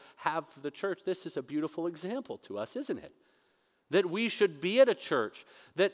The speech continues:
loves us and knows us and cares for our soul. It begins with leaders who set the example. Go to chapter three, verse six. And look over. This is in the middle of Timothy's report. If you want to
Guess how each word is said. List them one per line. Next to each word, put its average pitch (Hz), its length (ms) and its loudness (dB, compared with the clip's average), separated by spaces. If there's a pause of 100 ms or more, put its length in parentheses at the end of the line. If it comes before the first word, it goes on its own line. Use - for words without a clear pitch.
(160)
loves 202 440 4
us 156 200 2
and 175 300 2
knows 196 460 6
us 127 200 2
and 170 260 0
cares 226 520 4
for 160 320 2
our 147 420 6 (320)
soul. 254 680 8
It 185 160 8
begins 208 840 2 (400)
with 185 140 10
leaders 196 480 4
who 180 80 2
set 156 300 2
the 180 120 0
example. 185 520 2
Go 196 120 6
to 202 80 8
chapter 180 400 0
three, 180 500 -2
verse 147 340 -4
six. - 580 -2 (1500)
And 160 100 0
look 175 200 4
over. 156 180 6
This 185 220 4
is 170 140 2
in 151 100 2
the 139 60 2
middle 151 260 4
of 131 160 -2
Timothy's 156 500 0
report. 113 680 0
If - 160 -6
you 131 80 -6
want 139 140 0
to 123 120 0